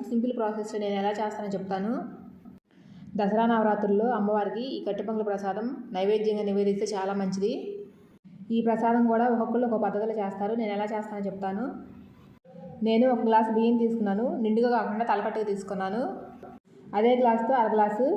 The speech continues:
పెసరపప్పు తీసుకోవాలి. నేను ఈ పప్పు ముందే వేయించి పెట్టాను. పెసరపప్పు, బియ్యం రెండు మూడు సార్లు వాష్ చేసేసుకుని, ఏ గ్లాస్తో అయితే తీసుకున్నామో అదే గ్లాస్తో మూడున్నర గ్లాసులు వాటర్ పోసుకోవాలి.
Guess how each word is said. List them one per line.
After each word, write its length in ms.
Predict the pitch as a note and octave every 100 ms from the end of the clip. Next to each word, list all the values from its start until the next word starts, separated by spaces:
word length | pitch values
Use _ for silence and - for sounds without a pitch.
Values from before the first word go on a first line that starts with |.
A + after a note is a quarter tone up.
| - - - - -
పెసరపప్పు 400 | G#3+ B3+ A#3 G#3+
తీసుకోవాలి. 540 | - G3+ F#3 F#3 C4 G#4 - - - - - - _ -
నేను 120 | A3+ A3+
ఈ 40 | A#3
పప్పు 160 | B3 A#3+
ముందే 180 | A#3 A#3
వేయించి 260 | A3+ A#3 A3+ F#3+
పెట్టాను. 340 | G3+ G3+ A#3+ - - - - - - - - _ - - A3+
పెసరపప్పు, 480 | A3 B3 B3+ B3 B3+
బియ్యం 260 | A#3 A#3+ -
రెండు 140 | A3+ G#3+
మూడు 100 | G#3+
సార్లు 200 | A3+ A3+
వాష్ 200 | G#3+ A3
చేసేసుకుని, 480 | A#3+ A3+ G3+ G#3 A3 B3+ A3+
ఏ 20 |
గ్లాస్తో 240 | A#3 A#3 A#3
అయితే 120 | A3+ A3
తీసుకున్నామో 400 | G#3 G3+ G3+ A#3
అదే 120 | G#3 A3
గ్లాస్తో 300 | A3 G#3 A#3+ G#3+
మూడున్నర 280 | G3+ G3+ G3+
గ్లాసులు 280 | G3+ G#3+ G#3
వాటర్ 220 | G3+ G3+ G3+
పోసుకోవాలి. 500 | F#3+ - F#3 F#3